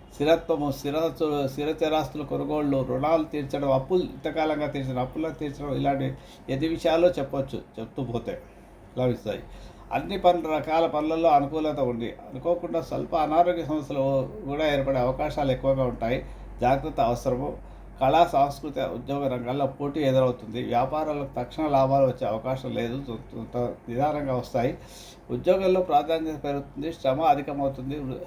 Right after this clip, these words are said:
ప్రమోషన్లు వచ్చినప్పుడు బాధ్యత పెరుగుతుంది, బాధ్యత ఉన్నప్పుడు మీ శ్రమ కూడా పెరుగుతుంది. కాబట్టి కష్టపడాల్సిన పని అవసరం ఉంటుంది. చికాకులు ఏర్పడతాయి.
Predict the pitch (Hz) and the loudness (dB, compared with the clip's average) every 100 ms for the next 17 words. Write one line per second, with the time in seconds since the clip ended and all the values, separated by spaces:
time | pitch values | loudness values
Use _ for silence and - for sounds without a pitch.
0 | - - 175 180 185 202 190 180 180 185 | -14 -6 -4 -4 -4 -2 -2 0 4 4
1 | 160 143 165 156 151 151 - 175 147 147 | 6 4 4 -6 -6 -8 -8 -2 -2 -2
2 | 151 156 156 180 214 180 143 131 139 - | -8 -4 -4 -4 -4 -2 0 -2 -6 -4
3 | 143 147 151 135 120 117 98 90 87 - | -2 -2 -2 0 0 -2 -6 -10 -12 -14
4 | - - - 139 151 156 160 - - 151 | -20 -20 -6 -2 0 -2 -6 -8 -6 -4
5 | 180 165 170 160 160 151 139 - 131 135 | 0 6 6 6 0 -4 -4 -4 -2 -2
6 | 143 135 131 131 95 - - - - - | -2 -4 -2 -4 -6 -14 -20 -20 -20 -20
7 | - - - 143 180 180 135 - - - | -20 -18 -6 8 8 8 2 -8 -18 -20
8 | - - - - 160 156 160 165 156 147 | -20 -20 -20 -12 -6 -4 -2 -2 0 0
9 | 156 | 0